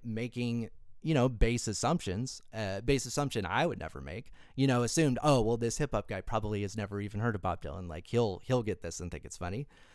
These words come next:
Uh, yeah, and this guy's response was, "Well, that's really fucking stupid." <laughs> And he went on to explain, you know, "You can't un-, really understand what's going on in music now if you don't know, like, what's been going on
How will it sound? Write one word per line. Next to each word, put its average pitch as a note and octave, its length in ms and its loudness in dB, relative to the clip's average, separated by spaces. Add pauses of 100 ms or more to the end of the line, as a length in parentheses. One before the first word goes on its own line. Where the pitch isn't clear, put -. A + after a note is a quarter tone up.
(240)
Uh, A2+ 520 0
yeah, E3+ 320 8
and D#3+ 180 6
this - 120 6
guy's D#3+ 200 4
response E3+ 420 4
was, B2+ 300 2
"Well, C3+ 180 2
that's C3+ 200 0
really D3 200 0
fucking C3+ 340 2
stupid." - 360 0 (160)
<laughs> - 140 6
And G3 300 12 (360)
he F#3 140 10
went F#3 180 10
on E3+ 180 10
to F3+ 160 6
explain, D#3 600 4 (160)
you D3 160 6
know, C3 180 4
"You C#3+ 220 2
can't E3 300 6
un-, D#3 180 4
really D#3+ 240 2
understand C3 800 0 (800)
what's D3+ 260 6
going D3+ 260 8
on C3 200 4
in B2 100 2
music A#2+ 320 0
now C3 480 0
if C#3 160 -6
you C3 100 4
don't A#2+ 200 2
know, A#2 260 2
like, A2+ 320 -4
what's G#2+ 300 -2
been A#2 240 -4
going A#2 340 0
on A#2 480 -2